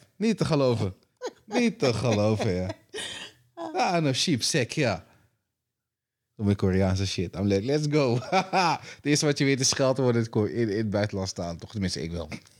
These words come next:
<laughs> Dus ja, dude. Je kan niet verven in bepaalde omstandigheden. En I tried. Geloof me, in, in, er zijn momenten geweest dat ik zoiets had van, "Hey, fuck it. Het regent,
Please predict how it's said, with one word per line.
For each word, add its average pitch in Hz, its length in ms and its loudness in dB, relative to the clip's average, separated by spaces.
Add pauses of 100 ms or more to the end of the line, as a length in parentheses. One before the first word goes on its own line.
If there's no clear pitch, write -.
<laughs> - 1700 -10
Dus 135 220 -4
ja, 120 180 0
dude. 143 520 0 (340)
Je 202 160 -4
kan 330 180 0
niet 302 260 0
verven 233 400 0
in 190 120 2
bepaalde 180 400 2
omstandigheden. 143 760 0
En 156 80 2
I 165 80 2
tried. 107 480 0 (680)
Geloof 156 320 0
me, 139 100 0 (320)
in, 160 220 -2
in, 139 140 0
er 147 80 2
zijn 180 220 2
momenten 160 420 2
geweest 147 280 2
dat 135 120 0
ik 135 80 -4
zoiets 127 300 0
had 127 120 -2
van, - 100 -4
"Hey, 101 160 0
fuck - 360 -2
it. - 220 -4 (180)
Het 117 160 0
regent, 185 520 2